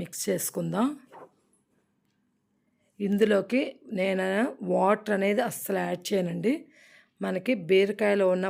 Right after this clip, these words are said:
వాటర్తోనే ఈ కర్రీ అంతా మగ్గిపోతుంది. చాలా బాగుంటుంది అలా మగ్గ పెట్టుకోవడం. మనం మూత పెట్టుకొని మగ్గించుకోవాలి.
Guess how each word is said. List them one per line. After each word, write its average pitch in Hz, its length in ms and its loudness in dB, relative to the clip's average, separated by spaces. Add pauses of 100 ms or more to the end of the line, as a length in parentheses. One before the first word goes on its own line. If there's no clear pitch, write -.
(100)
వాటర్తోనే 180 580 0 (100)
ఈ - 20 -4 (120)
కర్రీ 180 280 -4 (100)
అంతా 185 260 -6 (140)
మగ్గిపోతుంది. 180 800 -2 (1200)
చాలా 190 520 2
బాగుంటుంది 175 440 -2
అలా 170 200 -4
మగ్గ 170 260 -6
పెట్టుకోవడం. 180 360 -4 (400)
మనం 196 160 0 (120)
మూత 185 200 0 (100)
పెట్టుకొని 202 400 -2
మగ్గించుకోవాలి. 170 840 -4